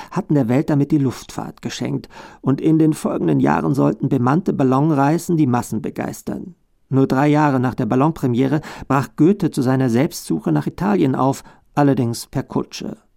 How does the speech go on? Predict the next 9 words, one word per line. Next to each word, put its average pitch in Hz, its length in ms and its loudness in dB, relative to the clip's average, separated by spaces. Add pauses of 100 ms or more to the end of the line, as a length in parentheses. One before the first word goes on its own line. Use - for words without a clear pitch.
(260)
Wiederum 156 360 4
drei 151 180 2
Jahre 160 200 0
später 180 340 -2
brach 143 220 -4
die - 140 -4
Französische 139 520 -4
Revolution 151 640 0
aus, - 380 -10